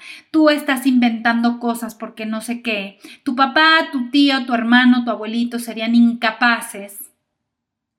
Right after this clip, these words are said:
Le estás dando permiso al abuso de que continúe,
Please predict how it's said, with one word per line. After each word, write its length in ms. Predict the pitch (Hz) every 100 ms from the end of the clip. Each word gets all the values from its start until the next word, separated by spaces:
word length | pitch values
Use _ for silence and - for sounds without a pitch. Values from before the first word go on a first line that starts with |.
| _ _ _ _ _ _ _ _ _ _ _ _ _ -
Le 100 | 240
estás 380 | 233 254 240 - _ -
dando 400 | 240 233 233 233
permiso 520 | 214 214 220 - 202
al 120 | 196
abuso 420 | 202 208 202 196
de 140 | 190 190
que 160 | 196
continúe, 640 | 196 185 190 196 202 196